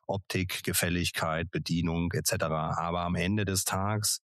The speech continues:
müssen wir natürlich die Anforderungen abdecken können, die der Kunde in seinem Projekt hat.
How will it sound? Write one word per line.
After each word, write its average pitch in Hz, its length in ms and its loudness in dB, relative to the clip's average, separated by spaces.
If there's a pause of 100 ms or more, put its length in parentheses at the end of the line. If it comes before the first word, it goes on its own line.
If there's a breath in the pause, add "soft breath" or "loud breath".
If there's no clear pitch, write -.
(280)
müssen 98 440 0
wir 92 80 0
natürlich 90 800 0
die 104 340 2
Anforderungen 95 840 0
abdecken 95 560 0
können, 90 360 0 (500)
die 92 360 2
der 95 160 -2
Kunde 87 500 0
in 87 140 2
seinem 82 380 2
Projekt 82 500 -2
hat. 131 240 -2